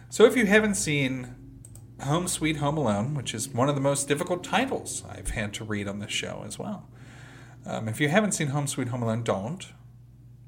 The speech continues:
Don't. Don't even attempt. Uh, the trailer is much better than the movie.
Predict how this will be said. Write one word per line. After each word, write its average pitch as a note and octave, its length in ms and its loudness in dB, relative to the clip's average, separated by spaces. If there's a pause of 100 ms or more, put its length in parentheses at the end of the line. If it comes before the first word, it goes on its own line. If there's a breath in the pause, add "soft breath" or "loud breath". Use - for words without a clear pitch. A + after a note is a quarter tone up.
(320)
Don't. A#2+ 480 -2 (1000)
Don't A2+ 200 -2
even A2+ 200 0
attempt. B2 540 -4 (920 loud breath)
Uh, G#2+ 140 -2
the G#2+ 100 -4
trailer C#3 440 4
is A2+ 120 2
much D#3 280 4
better A2+ 200 4
than G#2+ 160 0
the G#2+ 80 0
movie. B2 440 -2